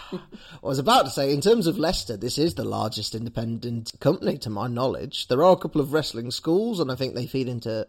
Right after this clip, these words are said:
other promotions, and they hold their own shows. But in terms of advertising and, and merchandise and, and getting the Y Theatre as a venue, a city centre venue, this is the only company that operates in Leicester city centre itself.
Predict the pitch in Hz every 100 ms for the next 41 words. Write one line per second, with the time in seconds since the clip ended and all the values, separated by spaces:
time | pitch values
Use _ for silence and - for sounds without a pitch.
0 | - 135 135 - 104 78 120 - 76 104
1 | - - - 127 127 117 127 113 123 135
2 | 127 117 113 - - 123 87 82 - 120
3 | 131 165 165 151 143 120 - - 160 156
4 | 135 123 135 127 113 120 117 117 113 113
5 | - 113 120 131 131 - 117 120 113 104
6 | - - 113 - 147 131 175 180 143 123
7 | 120 110 107 - 101 110 - 110 - -
8 | 113 113 120 135 123 101 90 - 139 135
9 | 127 131 160 - 95 80 60 53 - _
10 | - 143 135 131 139 135 120 147 170 101
11 | 123 - 165 - - 127 117 - 127 117
12 | - - - - 101 95 - 73 - -
13 | 92 - -